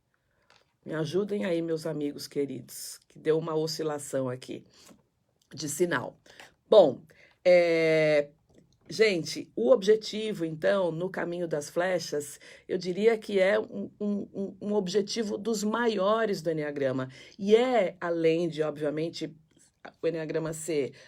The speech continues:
um caminho de desenvolvimento muito profundo, que te leva num nível de desenvolvimento muito maior e mais amplo do que a própria psicologia,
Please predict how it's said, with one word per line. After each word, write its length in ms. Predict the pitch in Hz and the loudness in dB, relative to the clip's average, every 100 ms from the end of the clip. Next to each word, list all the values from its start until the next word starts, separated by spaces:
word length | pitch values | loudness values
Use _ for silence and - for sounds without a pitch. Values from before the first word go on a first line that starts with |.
| - | -10
um 160 | 160 | -10
caminho 460 | 156 151 151 202 240 | -4 -4 -2 -2 -2
de 120 | 208 | -4
desenvolvimento 800 | 185 196 190 185 165 151 143 165 | -6 -4 -2 -2 -2 -4 -4 -6
muito 600 | 185 202 214 220 233 220 | -6 0 0 0 -4 -6
profundo, 680 | 208 165 160 156 151 147 156 | -4 -6 -6 -6 -6 -8 -10
que 160 | - | -10
te 140 | 214 202 | -6 -4
leva 500 | 185 190 202 165 165 | -2 0 0 -2 -4
num 240 | 165 165 | -2 -4
nível 480 | 170 196 226 185 190 | -4 -4 -4 -2 -2
de 120 | 170 | -4
desenvolvimento 920 | 160 170 165 165 160 160 135 131 147 - - - - | -8 -6 -2 -2 -4 -4 -4 -4 -10 -14 -20 -20 -6
muito 300 | 202 - 220 | -4 -2 -2
maior 500 | 202 180 165 190 196 | 0 2 4 2 2
e 40 | |
mais 320 | 180 180 175 | 0 -2 0
amplo 260 | 170 156 160 | 0 -2 -6
do 140 | 156 | -8
que 80 | 160 | -6
a 60 | 165 | -4
própria 360 | 160 151 156 | -2 -2 -4
psicologia, 1160 | 151 - - 165 165 147 131 185 233 208 147 - | -8 -12 -6 -2 0 -2 -4 -6 -4 -2 -2 -4